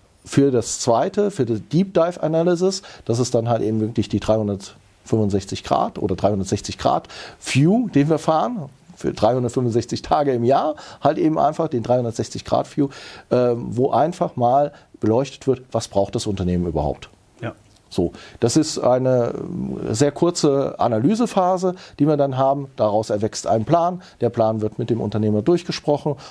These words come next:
Speaker 1: und der Unternehmer kann dann entscheiden, macht er die Umsetzung alleine, weil er hat alle Informationen dafür, oder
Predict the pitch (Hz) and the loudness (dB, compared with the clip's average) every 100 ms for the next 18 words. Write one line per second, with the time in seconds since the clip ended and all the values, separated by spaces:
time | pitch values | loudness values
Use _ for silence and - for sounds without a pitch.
0 | - 143 151 139 139 139 143 127 127 127 | -4 0 2 2 2 2 0 0 0 2
1 | 107 139 - - 98 110 123 143 - - | 0 0 -4 0 2 2 0 -6 -10 -20
2 | - 76 98 104 - 120 123 131 120 - | -14 -2 0 0 -4 -2 0 2 0 0
3 | 139 127 131 185 285 _ _ _ _ 117 | 0 2 2 0 -6 _ _ _ _ 0
4 | 120 117 127 - 123 117 113 113 113 - | 2 0 0 0 0 -2 -2 0 0 0
5 | 185 196 170 - 151 - - - 202 185 | 0 0 0 0 -2 -4 -4 2 4 4
6 | 175 | 2